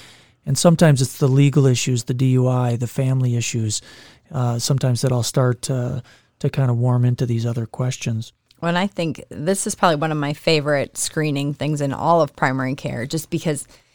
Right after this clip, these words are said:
Speaker 2: you know, like you mentioned, you can just ask the casual question, um, and it leads into the other ones without having the patient have to fill out a form,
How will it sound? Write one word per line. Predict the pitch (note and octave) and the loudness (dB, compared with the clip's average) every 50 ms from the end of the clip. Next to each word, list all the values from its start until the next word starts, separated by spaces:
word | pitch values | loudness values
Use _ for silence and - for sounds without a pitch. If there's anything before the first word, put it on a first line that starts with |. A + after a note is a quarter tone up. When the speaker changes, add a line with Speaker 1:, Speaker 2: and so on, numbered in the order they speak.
| _ _ _ - | _ _ _ -8
Speaker 2:
you | D#3 | -4
know, | D#3+ | -2
like | D3+ D3 C#3+ | -2 -2 -2
you | - C3+ | -2 -2
mentioned, | D3 D3+ D#3 D#3 - - D3 D3+ | -2 0 -2 -2 -2 -2 -2 0
you | E3 D#3 | -2 -2
can | - E3 D#3+ | -4 -4 -6
just | D#3 D#3+ D3+ - - | -6 -6 -8 -10 -8
ask | - C#3 C#3+ D#3 - - - - _ _ _ | -6 -4 -4 -4 -6 -8 -14 -20 _ _ _
the | - | -16
casual | - - - D3 C3 D3+ D3+ D#3+ B2+ C#3+ | -10 -6 -4 -2 -2 -2 -4 -6 -8 -8
question, | D3 - - - E3 - - - - C3+ F2+ D#2 - C#3 - _ - - - - - _ _ _ _ - | -8 -6 -4 -4 -4 -4 -6 -8 -10 -10 -10 -8 -10 -10 -12 _ -20 -20 -20 -20 -20 _ _ _ _ -10
um, | D3 C#3 - D#2 G#2+ - - | -8 -8 -6 -8 -8 -6 -4
and | E3 D#3+ | -2 -2
it | D3+ - | -2 -2
leads | D#3 D#3 D3+ D3 D3 | -2 -4 -4 -4 -4
into | D#3+ D#3 D#3+ C#3 C#3+ | -4 -4 -4 -4 -4
the | C#3+ D#3 C3+ | -4 -4 -4
other | C#3 C#3 C#3 D3 | -4 -4 -4 -2
ones | D3 C#3+ D3 D3 | -2 -4 -4 -4
without | D3+ - C#3+ C#3 | -2 -2 -2 -2
having | C#3 D3 D#3+ D3 C#3 C#3+ D3 | -2 -4 -4 -4 -4 -4 -4
the | C#3+ | -4
patient | C#3+ - - D#3 D3 - - D3 | -6 -4 -2 -2 -2 -2 -4 -4
have | D3+ C#3+ | -6 -8
to | - D3 | -10 -12
fill | - _ - F3 D#3 | -6 _ 0 2 2
out | C#3 C3 C#3+ | 2 0 -4
a | |
form, | C#3 - - - - D#3 D3 C#3+ C3 C3 C#3+ D3+ | -8 -8 -4 -2 -2 0 0 -2 -2 -4 -4 -6